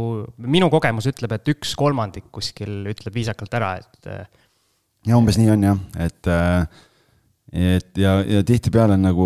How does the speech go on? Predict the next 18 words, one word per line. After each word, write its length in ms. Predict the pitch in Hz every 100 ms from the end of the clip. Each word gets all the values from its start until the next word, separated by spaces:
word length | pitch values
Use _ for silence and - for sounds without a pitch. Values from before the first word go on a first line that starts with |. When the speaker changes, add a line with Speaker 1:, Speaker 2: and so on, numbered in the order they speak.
| 92
Speaker 2:
need 140 | 107 110
inimesed, 380 | 110 87 80 -
kellelt 240 | 98 90 101
võib-olla 180 | 95
ei 80 | 104
oska 200 | 117 95
nagu 100 | 92 120
oodatagi 400 | 120 78 - 67
seda, 220 | 65 69 71 92
et 400 | - 85 - -
on 460 | 92 95 90 87 85
päris 300 | 98 92 - 101
arvestatava 480 | 101 87 - 90 90
portfelliga 420 | 101 - 90 85 95
inimesi 240 | 101 87 104
ka 80 |
olnud, 260 | 82 85 82
kes 160 | 78